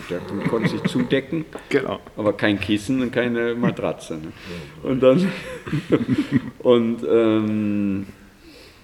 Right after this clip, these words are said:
Speaker 1: und um Punkt sechs kam jemand rein, schon nach
Speaker 2: Mhm.
Speaker 1: anderthalb Stunden. Ich
Speaker 2: Mhm.
Speaker 1: konnte ja eh nicht schlafen. Ich hab
Speaker 3: Mhm.
Speaker 1: da dann erstmal so Gedanken gehabt, "Oh, vielleicht hat mein Vater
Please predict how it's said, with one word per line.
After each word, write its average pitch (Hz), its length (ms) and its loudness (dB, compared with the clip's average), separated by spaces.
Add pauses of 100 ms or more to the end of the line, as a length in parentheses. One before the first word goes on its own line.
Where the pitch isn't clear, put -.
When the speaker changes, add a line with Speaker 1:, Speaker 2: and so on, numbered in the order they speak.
(880)
Speaker 1:
und 190 240 4
um 151 200 -2
Punkt 175 300 -2
sechs - 600 -4
kam 135 300 -2
jemand 123 340 0
rein, 113 380 -2
schon - 180 -4
nach 104 120 0
Speaker 2:
Mhm. 131 40 -4
Speaker 1:
anderthalb 117 380 -4
Stunden. 117 380 -4
Ich 95 180 -4
Speaker 2:
Mhm. 101 240 0
Speaker 1:
konnte 92 220 -2
ja 85 60 0
eh 92 120 -4
nicht 104 160 -6
schlafen. 101 380 -2
Ich 90 60 -2
hab 87 160 -6
Speaker 3:
Mhm. 87 60 -8
Speaker 1:
da 95 240 0
dann 95 220 -4
erstmal 101 420 -4
so 95 100 -4
Gedanken 95 420 -2
gehabt, 90 280 -8
"Oh, 92 120 -2 (360)
vielleicht 92 240 -4
hat 101 160 -6
mein 95 140 -6 (360)
Vater 92 360 -8